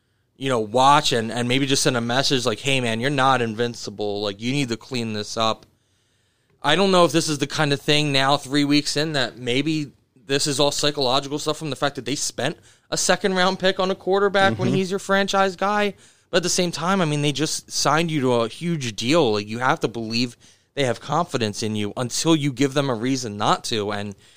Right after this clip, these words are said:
Speaker 1: he's giving them all the reasons in the world right now.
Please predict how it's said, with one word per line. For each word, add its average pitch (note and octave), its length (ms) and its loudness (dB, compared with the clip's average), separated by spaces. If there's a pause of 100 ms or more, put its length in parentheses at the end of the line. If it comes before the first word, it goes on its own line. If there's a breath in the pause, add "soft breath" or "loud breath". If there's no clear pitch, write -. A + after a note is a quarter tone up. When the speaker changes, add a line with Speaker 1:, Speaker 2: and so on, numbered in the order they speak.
(120)
Speaker 1:
he's C#3+ 220 -4
giving C#3+ 260 2
them C#3 140 0 (100)
all D3+ 240 2
the C#3 100 2
reasons C3+ 440 0
in B2+ 80 -4
the A#2 80 -4
world B2+ 320 -2
right G#2+ 180 -2
now. G#2 340 -2